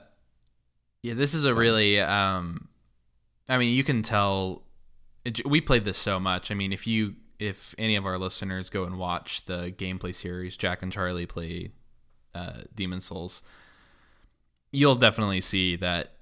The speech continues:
Speaker 1: we, we love this game and we played it so much. I mean, it, we played it enough to where when we're playing through it, Jack and I are literally, like, bantering about things. And, you know, it's, so this game is, like, I'm so excited to be able to play the remaster and kind of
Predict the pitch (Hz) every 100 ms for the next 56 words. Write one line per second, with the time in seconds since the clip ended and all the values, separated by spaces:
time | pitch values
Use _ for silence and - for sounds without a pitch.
0 | - 104 107 95 90 101 95 85 82 -
1 | 87 87 90 95 - 92 - - 90 87
2 | - 120 113 107 127 - 139 170 180 170
3 | 147 117 104 107 - 120 104 95 90 85
4 | 87 - - 110 110 110 - 110 98 92
5 | - 98 104 95 - - - 104 107 95
6 | - 90 87 90 87 85 80 - 90 87
7 | - 87 - 147 - - 95 85 - 85
8 | 76 85 95 87 87 85 85 - - -
9 | - _ _ _ _ _ _ _ _ _
10 | _ 117 107 76 85 101 - - - -
11 | _ _ _ _ - 143 156 143 131 120
12 | 104 92 101 92 87 - - - _ _
13 | _ 120 131 - 131 120 - 104 98 92
14 | 98 98 92 95 107 98 92 87 87 87
15 | - 98 95 87 - 92 87 87 98 92
16 | 95 92